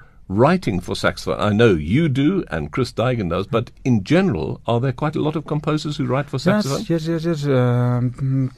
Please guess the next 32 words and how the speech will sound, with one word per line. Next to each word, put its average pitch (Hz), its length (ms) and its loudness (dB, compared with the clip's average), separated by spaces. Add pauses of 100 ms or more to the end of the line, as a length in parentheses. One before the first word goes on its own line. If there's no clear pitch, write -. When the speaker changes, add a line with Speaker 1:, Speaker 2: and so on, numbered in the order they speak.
Speaker 2:
mm, 165 80 -4
uh, 139 180 2
saxophone 156 360 -2
become 160 240 -2
very 175 180 2
popular 113 440 0
to 113 140 -10
the 110 60 -4 (120)
Speaker 1:
And 131 200 4
it's 101 140 2
Speaker 2:
composers. - 0 -
Speaker 1:
becoming 131 420 4
more 165 220 6
popular. - 400 -2
Speaker 2:
Si, - 180 -2
si, 175 160 -2
si, 170 180 -6
si, 156 140 -6
because 139 340 -2 (520)
I 175 80 4
think 196 340 0 (240)
because 160 300 2
has 160 400 0
this, - 440 -4 (960)
mm, 139 800 4
a - 60 -2
big 135 220 2
range 139 260 6
of, - 300 -4
of - 340 -6
color, 120 540 4 (320)
virtuosity, 113 800 -2